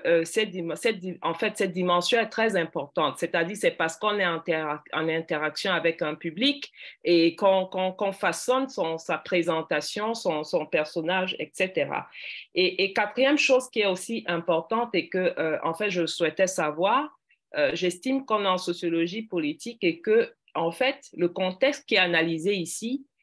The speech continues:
ou la situation qui est analysée, c'est une situation politique. C'est laquelle ? Est-ce que c'est une situation de campagne électorale, de présentation de soi dans le cadre d'une campagne électorale, à la veille d'une élection,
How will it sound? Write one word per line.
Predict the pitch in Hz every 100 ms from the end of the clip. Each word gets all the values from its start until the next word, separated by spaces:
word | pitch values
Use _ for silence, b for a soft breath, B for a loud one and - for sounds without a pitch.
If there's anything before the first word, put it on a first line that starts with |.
| b -
ou |
la | 202 185
situation | - 180 185 170 220 240
qui | 240
est | 185
analysée, | 165 156 151 160 170
c'est | - 196
une | 208
situation | 214 170 160 - 202
politique. | 202 170 160
C'est | 185
laquelle ? | 180 170 - 190 170
Est-ce | 170 -
que | 262
c'est | -
une | 233
situation | 226 175 196 175 220
de | 220
campagne | 180 190 180 180 226 214
électorale, | 165 156 - 165 165 247
de | 196
présentation | 175 - 180 190 180 185 170 220
de | 220 175
soi | - 214
dans | 190 185
le | 175
cadre | 185 202
d'une | 180 175
campagne | 175 160 190 180
électorale, | 160 139 143 156 180 254 330 B B B -
à | 175
la | 180
veille | 175 214
d'une | 196 202 190
élection, | 170 156 - - 247